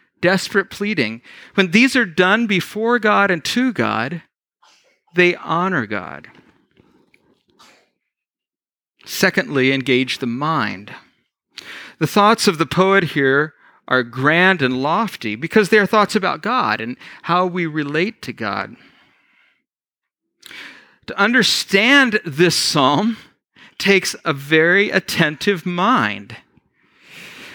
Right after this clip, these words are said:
Do you find it demanding to follow the scripture readings here, make sense of the sermon, understand the hymn? Applying your mind to understanding is part of worship.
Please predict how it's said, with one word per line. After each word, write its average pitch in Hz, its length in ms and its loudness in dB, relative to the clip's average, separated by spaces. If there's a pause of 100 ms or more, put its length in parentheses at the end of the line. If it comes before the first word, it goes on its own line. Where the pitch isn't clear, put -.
(640)
Do 151 140 -2
you 190 140 4
find 185 420 2
it 202 160 -4
demanding 156 640 2
to 165 100 -4
follow 160 440 -2
the - 140 -10
scripture - 440 -2
readings 170 400 2
here, 156 400 2 (680)
make 127 200 -2
sense 165 260 0
of 165 80 4
the 143 80 4
sermon, 180 640 -2 (280)
understand 151 720 0
the 123 60 0
hymn? 185 540 -2 (300)
Applying 208 640 2
your 165 240 0
mind 147 920 0 (1400)
to - 140 -2
understanding 170 960 0
is 175 200 2
part - 760 -2
of 117 200 -8
worship. - 400 -6